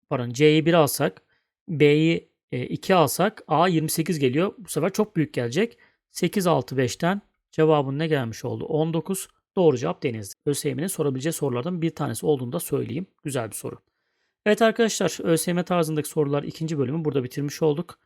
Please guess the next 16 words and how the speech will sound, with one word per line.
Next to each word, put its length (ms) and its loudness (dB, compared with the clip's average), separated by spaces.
İlk 120 -2
iki 220 -4
bölüm 340 -2
bitti. 400 -4
Üçüncü 300 -4
bölümle 380 -2
King 260 -2
Yayınları 340 -2
T 120 -2
Y 120 2
T 100 -2
Matematik 440 -4
Soru 180 4
Bankası'na 480 -4
devam 240 -4
edeceğiz. 340 -14